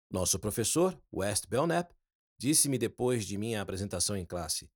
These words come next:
"Alguns de nossos membros têm isso em sua mente e outros em seu coração. Acho melhor ter isso nos dois lugares."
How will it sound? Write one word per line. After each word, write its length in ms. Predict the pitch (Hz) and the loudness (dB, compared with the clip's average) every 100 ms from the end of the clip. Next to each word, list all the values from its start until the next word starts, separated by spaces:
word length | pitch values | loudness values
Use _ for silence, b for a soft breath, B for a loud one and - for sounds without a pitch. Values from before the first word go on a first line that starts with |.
| _ _ _ _ _ | _ _ _ _ _
"Alguns 380 | - 104 160 156 | -4 0 2 2
de 80 | 151 | 2
nossos 320 | 147 131 101 | 4 2 2
membros 480 | 117 160 151 147 - | 0 2 0 -2 -2
têm 260 | 131 113 | -2 -2
isso 380 | 135 - 139 - | -2 -2 -2 -2
em 140 | 127 113 | -2 -2
sua 240 | - 127 | 0 0
mente 460 | 98 135 143 151 143 | 0 -4 -4 -6 -4
e 120 | 117 | 0
outros 360 | 110 131 135 117 | 0 0 -2 -4
em 100 | 117 | -2
seu 200 | - 95 | -2 -4
coração. 500 | 92 101 - - 67 _ _ _ _ _ - | -4 -4 -4 -6 -10 _ _ _ _ _ -6
Acho 240 | 95 - | -2 0
melhor 260 | 110 104 123 | 2 2 0
ter 160 | 123 104 | 0 -2
isso 240 | 127 143 | -2 -2
nos 160 | 135 87 | -2 -2
dois 200 | 113 127 | -2 -2
lugares." 560 | 123 82 78 - - | -4 -4 -6 -8 -14